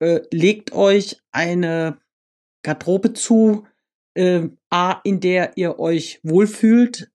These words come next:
ähm, aber in der ihr auch auffällt. Entweder durch die Farbe auffallt oder durch deren Extravaganz, ja. Ähm, also das sind dann quasi so Uniformen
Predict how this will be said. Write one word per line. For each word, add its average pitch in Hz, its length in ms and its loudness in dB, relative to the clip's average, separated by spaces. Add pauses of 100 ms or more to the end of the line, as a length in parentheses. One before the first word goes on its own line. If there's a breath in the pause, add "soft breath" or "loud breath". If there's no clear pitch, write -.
(120)
ähm, 175 420 -2
aber 170 600 -2 (300)
in 180 160 0
der 170 240 -2
ihr 175 200 -6
auch 165 360 -6
auffällt. 165 800 -4 (100)
Entweder 180 420 -2
durch 165 180 -8
die 170 120 -10
Farbe 196 680 0
auffallt 180 680 -8
oder 165 280 -4
durch 160 280 -12
deren 156 500 -6 (100)
Extravaganz, 139 920 -6
ja. 190 320 -2 (640 loud breath)
Ähm, 180 400 2
also 180 220 0
das 190 240 0
sind 233 200 4
dann 208 160 0
quasi 185 440 -4
so 185 320 0
Uniformen 147 1000 0